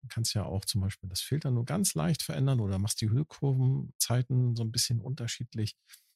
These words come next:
Und wenn du dann halt, äh, so ein paar Töne gespielt hast, so Melodien gespielt hast, dann kamen da teilweise sehr, sehr interessante und abwechslungsreiche Sounds bei raus. Klanglich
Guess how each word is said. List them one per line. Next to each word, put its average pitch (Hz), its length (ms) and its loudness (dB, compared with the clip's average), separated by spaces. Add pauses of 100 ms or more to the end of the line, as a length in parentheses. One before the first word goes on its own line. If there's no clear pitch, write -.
(100)
Und 107 60 2
wenn 117 80 6
du 127 60 6
dann 135 280 6
halt, 135 500 4
äh, 120 100 2
so 110 120 4
ein 113 60 2
paar - 120 -6
Töne 143 320 2
gespielt 143 540 -2
hast, 123 160 0
so 117 180 -2
Melodien 110 540 2
gespielt 123 480 -2
hast, 120 200 0 (300)
dann - 80 -4
kamen 120 180 2
da 110 100 4
teilweise 98 440 -2
sehr, 101 560 2
sehr 98 580 0 (540)
interessante 139 800 2
und 113 100 -6
abwechslungsreiche 104 920 -4
Sounds 90 340 0
bei 85 180 -6
raus. - 380 -10 (1300)
Klanglich 214 880 6